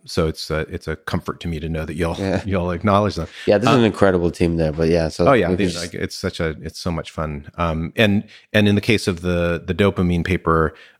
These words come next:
Speaker 1: uh, we also, um, collaborated with Naochita at Harvard, who, you know, w-, w-, obviously a paper simply wouldn't have happened without him.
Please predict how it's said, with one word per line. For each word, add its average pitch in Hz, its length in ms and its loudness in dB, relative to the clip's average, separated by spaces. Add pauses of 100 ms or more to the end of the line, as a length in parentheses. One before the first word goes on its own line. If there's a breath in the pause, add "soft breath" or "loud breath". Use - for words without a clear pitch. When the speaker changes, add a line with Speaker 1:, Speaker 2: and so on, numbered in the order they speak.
Speaker 1:
uh, 85 180 2
we 90 140 4
also, 85 640 2
um, 80 300 0
collaborated 82 460 0
with 80 160 -2
Naochita 85 440 2
at 67 100 -2
Harvard, 76 420 0
who, 78 280 -2
you 82 80 -2
know, - 220 -4
w-, - 260 -10
w-, - 260 -10
obviously 78 360 -6
a 73 40 -8
paper 76 300 -6
simply - 320 -8
wouldn't 78 240 -4
have 90 80 0
happened 78 240 -2
without 78 280 -2
him. 78 200 -6